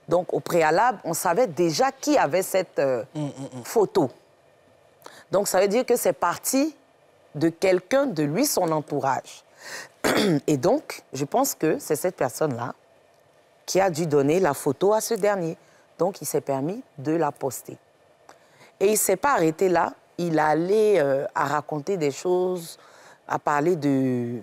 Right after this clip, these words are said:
Speaker 1: ma famille, de mon entourage. En tout cas, il, il allait vraiment très, très, très,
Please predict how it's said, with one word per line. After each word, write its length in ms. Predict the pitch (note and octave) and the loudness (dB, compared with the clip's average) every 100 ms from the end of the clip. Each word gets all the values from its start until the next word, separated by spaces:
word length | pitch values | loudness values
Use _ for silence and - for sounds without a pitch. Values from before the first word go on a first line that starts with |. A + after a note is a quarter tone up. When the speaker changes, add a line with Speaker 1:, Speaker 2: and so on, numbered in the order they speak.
| G#2 | -4
Speaker 1:
ma 160 | C#3+ | -4
famille, 880 | C#3 F3 D#3+ E3+ E3 E3 D#3+ E3 E3+ - _ - _ _ | 0 0 2 2 2 2 0 -2 -4 -10 _ -20 _ _
de 280 | D3+ D#3+ D3+ | 0 2 4
mon 220 | D3+ E3 | 2 2
entourage. 680 | E3+ E3 F#3 D#3 D#3+ E3 D#3+ - | 2 0 -2 0 2 2 2 -2
En 80 | |
tout 100 | G3 | -4
cas, 160 | - A#3 | -2 -2
il, 240 | A3 F3 E3+ F#3 - - | -2 -4 -6 -8 -8 -4
il 160 | E3+ | 0
allait 220 | D#3+ F3+ | 2 2
vraiment 340 | A3 D#3 D#3 F#3+ - | 0 -2 -4 -6 -6
très, 340 | - - A3 G#3+ _ - | -4 0 -2 -4 _ -14
très, 300 | - F#3 E3+ _ | -6 -6 -6 _
très, 240 | - E3+ | -8 -8